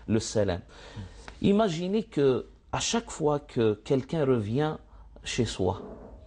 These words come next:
la première des choses, non pas en entrant, euh, d'y aller, je sais pas, euh, voir la, la, la télévision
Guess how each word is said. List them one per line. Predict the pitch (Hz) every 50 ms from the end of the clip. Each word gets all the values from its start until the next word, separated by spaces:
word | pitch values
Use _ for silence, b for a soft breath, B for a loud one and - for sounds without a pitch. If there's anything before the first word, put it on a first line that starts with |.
| B B B B B
la | 101 131 139
première | - - 196 226 247 247 214 202 185 165 147
des | 143 143 135
choses, | - - 120 104 - - - b b b b
non | - 135 190 214 202
pas | - 190 180
en | 170 175 165
entrant, | 165 160 156 - - 151 156 151 151 147
euh, | 143 139 135 127
d'y | 131 120 120 127 135 139
aller, | 139 127 120 131
je | 123 - -
sais | 127 120
pas, | - - 127 123 117 110 B B B B B B - 123 117 117 117 117 113 110 104 110
euh, | 98 90 95 92 95 98 98 98 87 85 90 82 85 87 82 85 82 82 80 82 82 85 113
voir | 104 104 113 123 123 117
la, | 117 113 113 110
la, | 110 110 107 107 104
la | 110 110 104
télévision | - - 113 110 107 110 110 98 98 101 123 123 123 123 117